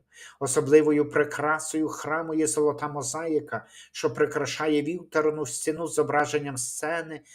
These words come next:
із двадцять першої глави Откровення Івана Богослова, де описаний золотий престол Бога Анця, а також небесний Єрусалим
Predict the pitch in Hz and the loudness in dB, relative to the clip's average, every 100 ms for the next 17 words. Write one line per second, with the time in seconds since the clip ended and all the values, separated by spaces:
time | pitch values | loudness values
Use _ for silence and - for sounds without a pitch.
0 | - - 131 123 160 160 - 139 - 165 | -20 -12 -2 6 6 6 0 -4 -4 -4
1 | 165 - 170 156 139 151 156 175 170 - | -2 -2 2 2 2 0 0 2 0 -2
2 | 143 151 165 160 147 147 147 135 135 131 | -2 0 0 2 2 2 0 -2 -2 -4
3 | - 160 160 151 - - - _ 147 151 | -4 0 0 0 -6 -20 -20 _ 8 8
4 | 151 - 196 190 - 165 170 147 147 156 | 6 2 0 0 0 0 0 0 4 6
5 | 151 165 160 151 - - 151 131 147 135 | 6 2 2 0 0 0 0 2 2 2
6 | 147 151 170 180 175 - 156 - - - | -6 -6 -6 -6 -10 -6 -4 -4 -10 -20
7 | - 170 - 151 - 135 151 131 139 139 | -10 -6 0 0 0 -4 -4 0 0 0
8 | - 147 135 131 123 - 131 151 160 | -4 -4 0 0 -2 -2 0 2 0